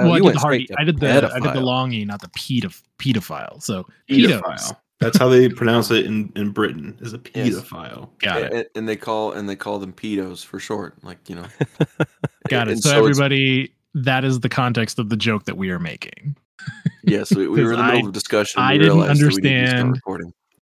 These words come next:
Speaker 1: I didn't understand why people were making that association, because normally it's pronounced pedo,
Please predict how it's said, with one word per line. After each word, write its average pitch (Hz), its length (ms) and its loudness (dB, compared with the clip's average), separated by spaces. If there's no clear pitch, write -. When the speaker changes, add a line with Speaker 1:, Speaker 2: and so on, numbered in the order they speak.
Speaker 1:
I 120 160 0
didn't 135 280 2
understand 117 720 0
why 101 360 -4
people 98 280 -14
were 92 120 -10
making 92 280 -14
that 85 160 -14
association, 139 720 0
because 120 800 0
normally 127 400 -2
it's 117 100 -8
pronounced 127 400 -4
pedo, 95 560 -4